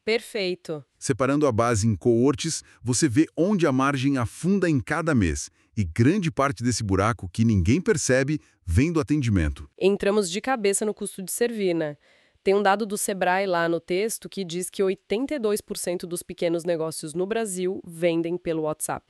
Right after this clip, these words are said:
Speaker 2: É muita coisa. O WhatsApp é o balcão da empresa hoje.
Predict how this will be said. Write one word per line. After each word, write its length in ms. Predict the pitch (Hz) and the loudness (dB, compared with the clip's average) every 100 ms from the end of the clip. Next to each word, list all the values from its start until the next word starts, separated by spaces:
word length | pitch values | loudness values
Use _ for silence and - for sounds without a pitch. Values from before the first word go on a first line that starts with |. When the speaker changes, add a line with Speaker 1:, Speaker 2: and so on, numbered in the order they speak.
| _ | _
Speaker 2:
É 120 | 143 | -4
muita 360 | 131 123 151 139 | 0 0 0 -6
coisa. 460 | - 139 92 69 - - - - | -2 0 0 -2 -10 -18 -20 -6
O 100 | 92 | -2
WhatsApp 520 | 104 - 151 190 190 | -2 -2 -4 -2 0
é 60 | 196 | 0
o 80 | |
balcão 420 | 180 208 - 175 196 | 0 0 0 -2 0
da 80 | |
empresa 460 | 240 262 202 196 143 | -2 2 2 2 2
hoje. 320 | 73 - - | -2 -6 -16